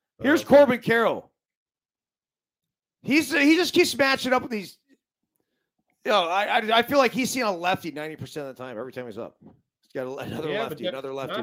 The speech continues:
Speaker 1: another
Speaker 2: bad
Speaker 1: lefty.
Speaker 2: thing. I mean, you know, that'll get you to stop from bailing and wailing, and it'll get you to stay in there, stay on the ball.
Speaker 1: Get there safe. Safe, motherfucker! Fuck!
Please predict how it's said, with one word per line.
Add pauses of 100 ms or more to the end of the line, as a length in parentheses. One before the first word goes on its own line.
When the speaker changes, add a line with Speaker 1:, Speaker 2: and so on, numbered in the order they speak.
Speaker 1:
another
Speaker 2:
bad
Speaker 1:
lefty.
Speaker 2:
thing.
I
mean, (680)
you
know,
that'll
get
you
to
stop
from
bailing
and
wailing,
and
it'll
get
you
to
stay
in
there,
stay
on
the
ball. (3000)
Speaker 1:
Get
there
safe. (880)
Safe,
motherfucker!
Fuck!